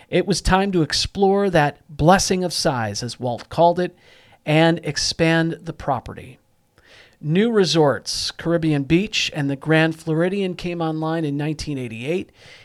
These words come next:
Disney's second water park, Typhoon Lagoon, and Pleasure Island opened a year later, which included the Adventurers Club,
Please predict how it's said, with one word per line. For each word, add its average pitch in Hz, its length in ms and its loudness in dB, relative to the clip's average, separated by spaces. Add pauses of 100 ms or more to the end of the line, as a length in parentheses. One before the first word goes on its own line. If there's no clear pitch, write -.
(120)
Disney's 175 480 4
second 170 520 0
water 175 320 2
park, - 420 -4 (180)
Typhoon 165 480 -4
Lagoon, 185 440 0 (320)
and 147 180 -2
Pleasure 208 400 2
Island 214 460 4
opened 151 480 -4
a 156 40 -6
year 147 240 -2
later, 170 520 0
which - 180 -4
included 180 640 -2 (160)
the 147 120 -4
Adventurers 139 720 -2
Club, - 380 -12